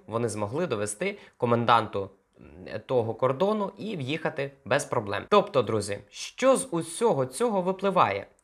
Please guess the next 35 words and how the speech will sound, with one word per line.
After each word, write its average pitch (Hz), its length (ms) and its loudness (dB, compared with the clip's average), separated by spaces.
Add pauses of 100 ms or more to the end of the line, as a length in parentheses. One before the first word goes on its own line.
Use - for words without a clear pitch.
(200)
А 123 80 0
випливає 208 480 2
наступне: 208 720 -2 (240)
що - 260 0
не 208 160 4
кожен 143 840 4
з 104 120 -10
нас 220 440 -2 (380)
зможе 143 380 4
довести 131 340 0
на 143 100 0
кордоні 170 460 0
свою 151 260 0
правоту 170 520 2 (160)
і - 100 -8
пояснити, 175 800 2
як 135 400 0
виглядає 127 440 2
цей 127 160 -6
закон. 117 460 -2 (480)
Комусь 269 420 2 (100)
не, 139 300 -2
не 160 240 0
буде 190 300 2
вистачати 165 480 0
просто 185 480 0 (340)
мови 165 480 6
польської 220 600 -2
для 147 180 -2
того, 180 320 0
щоб 143 320 -8
пояснити 131 520 0
це 131 160 -4
на 127 120 0
кордоні. 123 560 0